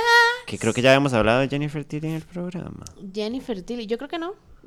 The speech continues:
Speaker 2: Tal vez la mencionamos, no me parece que ya hemos hablado de Jennifer
Speaker 1: Bueno,
Speaker 2: Tilly, no
Speaker 1: Jennifer
Speaker 2: sé.
Speaker 1: Tilly es una actriz mala que estuvo nominada, creo que para un Oscar en algún momento por un,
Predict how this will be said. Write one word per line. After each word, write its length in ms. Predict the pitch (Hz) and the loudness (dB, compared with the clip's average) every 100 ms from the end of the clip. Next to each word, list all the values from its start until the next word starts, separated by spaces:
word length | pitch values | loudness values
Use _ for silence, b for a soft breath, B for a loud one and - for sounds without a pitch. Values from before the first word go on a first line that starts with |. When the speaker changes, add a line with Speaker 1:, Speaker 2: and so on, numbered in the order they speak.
| - | -2
Speaker 2:
Tal 140 | 240 | 0
vez 80 | 254 | 0
la 60 | |
mencionamos, 580 | 330 381 208 226 330 330 | 0 -2 0 0 0 -2
no 100 | 262 | -4
me 100 | 240 | -8
parece 400 | 254 214 220 220 | -6 -4 -4 -8
que 120 | - 190 | -14 -12
ya 80 | |
hemos 180 | 185 208 | -10 -10
hablado 280 | 214 185 185 | -10 -8 -10
de 60 | 190 | -10
Jennifer 300 | 185 190 180 | -10 -12 -4
Speaker 1:
Bueno, 220 | 143 123 | -2 -2
Speaker 2:
Tilly, 80 | - | -4
no 40 | |
Speaker 1:
Jennifer 320 | 135 143 170 170 | -4 -4 -4 -6
Speaker 2:
sé. 60 | |
Speaker 1:
Tilly 200 | 156 143 | -4 -4
es 80 | 151 | -4
una 100 | 160 | -4
actriz 680 | 147 147 143 147 147 127 - | -6 -6 -4 -4 -4 -10 -16
mala 840 | 67 107 113 127 147 156 160 156 160 | -12 -6 0 2 2 2 2 2 0
que 80 | 110 | -6
estuvo 280 | 107 110 123 | -8 -6 -4
nominada, 460 | 135 113 113 127 | -4 -4 -2 -4
creo 160 | 131 123 | -4 -8
que 80 | 147 | -8
para 180 | 143 107 | -8 -6
un 120 | 104 | -4
Oscar 320 | 127 - 151 | -6 -8 -8
en 100 | 139 | -6
algún 240 | 104 101 | -6 -6
momento 500 | 117 127 127 135 147 | -4 -4 -4 -4 -6
por 140 | 139 98 | -4 -4
un, 260 | 98 101 | -2 -4